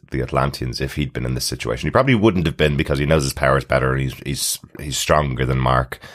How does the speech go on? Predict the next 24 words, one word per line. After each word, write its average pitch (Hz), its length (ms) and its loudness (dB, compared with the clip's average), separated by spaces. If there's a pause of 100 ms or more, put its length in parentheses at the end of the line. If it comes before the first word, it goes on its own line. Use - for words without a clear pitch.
as 65 240 0
we 65 80 0
saw, 65 340 4 (320)
uh, 62 160 2
in 65 120 0
that 64 200 0
big 65 200 -2
battle 62 240 0
at 60 80 -6
the 62 100 -2
end 58 100 -2
of 62 60 -4
season 64 320 -2
one. 65 220 0
So 65 160 0
if 67 140 -2
he'd 71 140 -2
been 73 140 -2
sent 85 340 2
on 80 120 2
this 71 180 -2
mission 69 320 0
by 60 120 -4
Cecil, 62 460 0